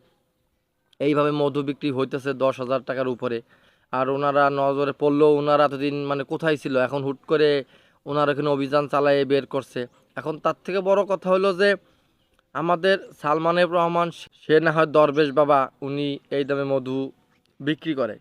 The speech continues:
কিন্তু কথা হলো যে ওনার এত মুরিদ কারা? কারণ ওনার মুরিদ না হলে তো আর এই দামে কেউ মধু কিনবে না, কারণ বাজারে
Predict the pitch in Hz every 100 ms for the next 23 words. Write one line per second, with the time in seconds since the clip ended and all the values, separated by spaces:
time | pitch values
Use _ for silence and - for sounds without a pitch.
0 | - - - 165 - 160 165 165 185 185
1 | _ _ _ _ _ - 143 151 160 160
2 | 170 151 151 175 202 208 - - 123 98
3 | - _ _ _ _ _ - 190 208 202
4 | 214 214 220 240 240 254 233 233 240 240
5 | 240 240 240 233 233 226 226 226 302 262
6 | 170 156 185 190 185 190 202 - 185